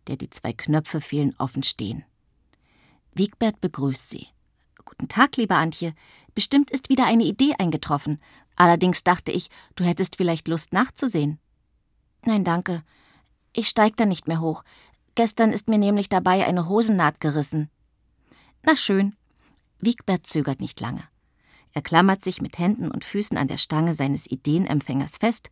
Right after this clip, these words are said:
und zieht und schiebt sich hinauf zum oberen Ende. Nacheinander schaut er in alle drei Säcke hinein. Aus dem letzten nimmt er etwas heraus und rutscht die Stange wieder herunter.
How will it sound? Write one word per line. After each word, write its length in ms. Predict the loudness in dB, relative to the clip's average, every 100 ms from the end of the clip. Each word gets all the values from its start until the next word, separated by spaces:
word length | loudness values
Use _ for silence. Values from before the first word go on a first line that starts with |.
| _ _ _ -8
und 100 | -2
zieht 320 | 0 0 -4 _ _ -4
und 140 | -2
schiebt 260 | 0 -2 -2
sich 180 | -6 -4
hinauf 420 | 0 0 0 -4
zum 260 | -8 -6 -4
oberen 420 | -2 0 0 -4 -2
Ende. 400 | -4 -4 -8 -16 _ _ _ _ _ -2
Nacheinander 640 | -2 0 0 2 4 2 -2 -14
schaut 300 | -4 -2 0
er 60 | 0
in 100 | 2
alle 200 | 4 4
drei 180 | 2 -2
Säcke 260 | -2 -2 -4
hinein. 440 | -2 -2 -4 -12 _ _ _ _ _ _ _
Aus 160 | -10 -8
dem 200 | -10 -10
letzten 500 | -10 -6 0 4 4
nimmt 180 | 2
er 80 | -4
etwas 300 | -8 -8 -8
heraus 460 | -6 -2 0 0 -6 -16 -18 -4
und 200 | -2 0
rutscht 380 | 0 0 -2 -2
die 80 |
Stange 340 | -2 2 2 2
wieder 160 | 0
herunter. 540 | -2 0 0 -2 -4